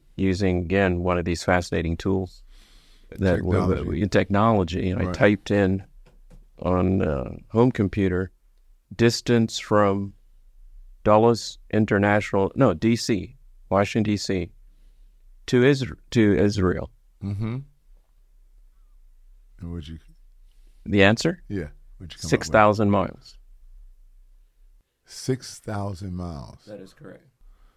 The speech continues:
Speaker 1: And I,
Speaker 2: From
Speaker 1: once
Speaker 2: D C, you're
Speaker 1: from
Speaker 2: using
Speaker 1: D C to get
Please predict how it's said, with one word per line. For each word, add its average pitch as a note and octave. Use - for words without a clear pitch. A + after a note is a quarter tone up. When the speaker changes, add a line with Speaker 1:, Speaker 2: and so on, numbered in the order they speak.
Speaker 1:
And G2+
I, G2+
Speaker 2:
From G2+
Speaker 1:
once A2
Speaker 2:
D F3
C, G2+
you're A2+
Speaker 1:
from A2+
Speaker 2:
using C3+
Speaker 1:
D F3
C B2+
to -
get A#2+